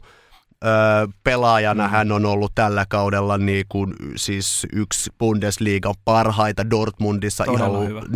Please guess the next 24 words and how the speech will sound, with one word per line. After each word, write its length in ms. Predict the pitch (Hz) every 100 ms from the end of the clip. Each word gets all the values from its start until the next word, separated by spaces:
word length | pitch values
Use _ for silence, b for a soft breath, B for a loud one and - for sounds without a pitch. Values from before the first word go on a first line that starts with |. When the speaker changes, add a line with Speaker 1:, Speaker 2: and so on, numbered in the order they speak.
| -
Speaker 1:
niinku 240 | 127 -
niin 380 | 113 120 120 110
hyvä, 320 | 113 110 104 95 B B B B
että 400 | 110 107 - 104 98
hän 200 | 110 107
olisi 180 | 104 -
ansainnut 560 | 110 117 113 104 101 - _ -
tässä 260 | 107 104
joukkueessa 520 | 113 107 - 104 98 160
olla. 280 | 147 127 131 B B
Mut 140 | 131
nyt 160 | 143 160
hän, 120 | 131 123 - - -
nyt 160 | 180 160
haluttiin 420 | 123 147 - 175
antaa 300 | 170 170 165
vähän 200 | 156 156
niitä 200 | 156 160
nuorempia 540 | 156 147 131 127 131
sitten, 420 | 117 131 - 120 120 b b b b b -
ö, 160 | 117 123
mahdollisuuksia 1000 | 127 117 113 107 110 107 - 107 104 104
ja, 220 | 104 104
mm, 140 | 85